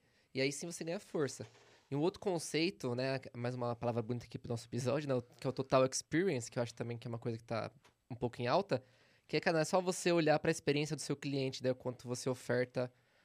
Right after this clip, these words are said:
o seu, o seu serviço, mas também olhar pra experiência do seu, do seu colaborador, como, o quanto ele tá feliz, o quanto ele tá motivado, engajado, que no fundo as duas coisas estão casadas. Então, se você oferece uma boa experiência pro seu colaborador, ele vai tá super engajado em oferecer a melhor experiência, os melhores serviços, os melhores produtos,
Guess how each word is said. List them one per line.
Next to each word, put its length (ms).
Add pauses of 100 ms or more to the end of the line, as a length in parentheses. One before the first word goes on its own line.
(100)
o 220
seu, 640
o 80
seu 280
serviço, 480
mas 120
também 180
olhar 160
pra 100
experiência 300
do 60
seu, 120
do 120
seu 100
colaborador, 500
como, 220
o 160
quanto 200
ele 80
tá 120
feliz, 400
o 60
quanto 120
ele 60
tá 80
motivado, 480
engajado, 540 (380)
que 100
no 120
fundo 360
as 100
duas 220
coisas 120
estão 140
casadas. 580
Então, 320 (300)
se 120
você 200
oferece 400
uma 60
boa 160
experiência 340
pro 80
seu 100
colaborador, 520
ele 200
vai 120
tá 100
super 240
engajado 640 (340)
em 120
oferecer 420
a 60
melhor 200
experiência, 460
os 80
melhores 240
serviços, 400
os 60
melhores 240
produtos, 580